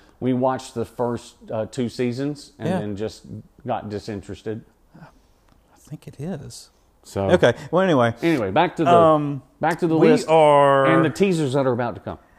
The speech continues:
Speaker 2: Talking about, we're gonna briefly talk about this next one because not mo-, unless you're close to our age, you will not know what this is.
Speaker 1: Which one, brother? Which one?
Speaker 2: Reading Rainbow.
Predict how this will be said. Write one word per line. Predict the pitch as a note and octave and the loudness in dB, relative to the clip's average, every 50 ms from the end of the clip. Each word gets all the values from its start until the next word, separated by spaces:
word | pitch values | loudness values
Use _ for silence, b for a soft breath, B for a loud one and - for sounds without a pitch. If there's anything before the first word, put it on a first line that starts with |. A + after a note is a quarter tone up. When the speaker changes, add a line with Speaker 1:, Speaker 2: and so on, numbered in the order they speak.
| b b b b _ _ | b b b b _ _
Speaker 2:
Talking | - D#3 D#3 D#3 - - D3 C#3 C3+ C3+ C3+ C3 C3 B2+ C3 B2+ | -10 -8 -8 -8 -8 -6 -6 -4 -4 -4 -4 -4 -4 -4 -6 -6
about, | B2 A#2+ A#2+ A#2+ A#2+ A#2+ A#2+ A#2 A#2 A#2 A#2 A#2 A2+ A2+ A2 - _ - - - - - - _ _ _ _ _ _ _ _ _ _ _ _ _ _ _ _ _ _ _ _ _ _ _ _ - | -8 -8 -4 -2 -2 0 0 0 0 -2 -2 -2 -4 -6 -8 -12 _ -20 -20 -20 -20 -20 -20 _ _ _ _ _ _ _ _ _ _ _ _ _ _ _ _ _ _ _ _ _ _ _ _ -20
we're | - F3 | -16 -8
gonna | - E3 C#3+ B2+ | -6 -4 -4 -4
briefly | B2+ A#2+ B2+ B2+ C3+ C3 C3+ C3+ | -6 -6 -4 -2 -2 -2 -4 -4
talk | B2+ D3 C3+ B2 | -4 -4 -4 -2
about | B2 B2+ B2 | -4 -6 -6
this | C3 A#2+ - | -8 -10 -8
next | C3+ C3 B2 - - | -6 -6 -6 -6 -8
one | B2+ B2 | -8 -8
because | B2+ B2 D3+ C#3+ D3 | -8 -8 -8 -8 -6
not | F3 F3 D#3 - - - - | -4 -4 -4 -6 -8 -14 -8
mo-, | D3+ D#3 D#3 D3 C#3+ | -4 -4 -4 -2 -4
unless | C#3 D#3 E3+ E3 - C#3+ | -4 -4 -4 -4 -4 -6
you're | C#3+ C#3 C#3 C3 C3 C3 B2 - | -6 -4 -4 -4 -4 -6 -8 -8
close | - - D3+ C#3 - - | -4 -4 -4 -4 -6 -8
to | - | -8
our | - C3 C3 B2+ | -4 -4 -2 -2
age, | B2+ B2+ B2+ A#2+ A#2 | -2 -2 -4 -6 -6
you | B2 C3 | -8 -8
will | C3 B2 A#2+ | -8 -6 -4
not | A#2 A#2 A#2 A2+ A#2 | -4 -4 -4 -4 -6
know | A2+ A#2 A#2+ | -6 -6 -6
what | B2 A#2 A2+ | -6 -8 -10
this | - A2+ G#2+ - - | -10 -12 -12 -12 -10
is. | A#2+ C3 C#3+ C3+ B2 A#2 A2+ | -8 -6 -6 -4 -4 -4 -4
Speaker 1:
Which | A#2+ A2+ - | -4 -4 -4
one, | B2+ B2 G#2+ F#2 F2 | -4 -4 -4 -6 -8
brother? | E2+ F#2 F#2 F#2+ F#2 F#2+ | -10 -10 -10 -12 -10 -10
Which | G#2+ A2 A2+ | -10 -10 -10
one? | G2+ G2 A#2+ | -6 -4 -2
Speaker 2:
Reading | B2+ D#3 G3+ G#3 E3 C3+ | -2 -2 -2 -4 -4 -4
Rainbow. | B2+ C3+ D#3 D#3 B2+ A2+ G#2+ G#2 G#2 A2 A2+ A2+ | -4 -4 -4 -4 -2 -2 -2 -2 -2 -4 -6 -8